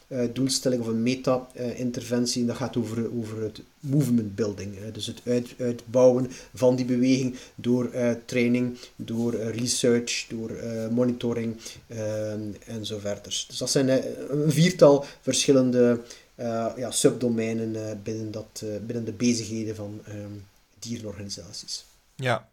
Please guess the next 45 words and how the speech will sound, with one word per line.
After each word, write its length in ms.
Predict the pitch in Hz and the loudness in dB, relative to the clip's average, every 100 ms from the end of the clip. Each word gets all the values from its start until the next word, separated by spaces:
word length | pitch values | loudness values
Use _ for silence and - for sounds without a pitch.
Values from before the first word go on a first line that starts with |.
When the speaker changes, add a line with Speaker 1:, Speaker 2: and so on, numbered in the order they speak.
| _ | _
Speaker 2:
ja. 320 | - 123 107 - _ - _ _ | -4 -2 -2 -6 _ -20 _ _
Ehm, 520 | 117 120 117 117 117 117 - - _ _ | -4 -2 0 -2 -4 -8 -14 -20 _ _
en 120 | - 117 | -6 -4
wat 180 | 120 | -4
zijn 220 | - 135 127 | -2 -4 -2
hem, 200 | 123 - | -4 -4
wat 180 | 117 117 | -6 -6
zijn 220 | 127 120 | -4 -4
dan 200 | 113 113 | -4 -4
over 220 | 113 110 | -6 -8
het 100 | - | -6
algemeen 460 | 107 107 107 104 107 | -6 -6 -6 -4 -4
de, 400 | 101 98 98 98 - _ _ _ _ _ | -4 -4 -6 -8 -12 _ _ _ _ _
ehm, 580 | 196 95 95 92 92 104 | -8 -6 -6 -6 -8 -10
dus 140 | - - | -14 -12
ik 100 | 95 | -8
weet 100 | 98 | -6
niet, 200 | 98 - | -6 -10
eh, 200 | - 90 87 | -10 -10 -10
of 160 | - - | -14 -16
je 80 | 98 | -12
ze 100 | 98 | -10
over 240 | 90 90 87 | -10 -10 -8
een 60 | |
aantal 200 | 90 90 | -8 -10
kan 180 | 90 90 | -10 -8
noemen, 280 | 95 113 127 | -6 -8 -8
de 140 | 101 | -8
effectiefste 520 | 92 - - 101 - 95 | -8 -12 -12 -12 -10 -10
organisaties 760 | 95 98 90 95 92 92 90 | -10 -8 -8 -6 -6 -6 -12
op 180 | - - | -12 -14
dit 140 | 117 | -14
gebied? 500 | - 113 113 107 - _ | -14 -10 -10 -10 -14 _
Misschien 220 | - 104 | -18 -14
kunnen 180 | 107 95 | -12 -8
we 40 | |
het 80 | 95 | -8
daar 0 | |
een 160 | 101 104 | -8 -8
beetje 160 | - | -8
over 180 | 202 208 | -10 -8
hebben. 200 | 110 123 - _ _ _ _ _ _ _ _ _ _ _ _ | -10 -12 -16 _ _ _ _ _ _ _ _ _ _ _ _
Speaker 1:
Ja, 260 | 139 131 | -6 -4
f-, 120 | 131 - | -6 -12
ehm, 1040 | - 143 135 139 139 139 139 139 143 | -6 2 4 4 4 4 4 4 4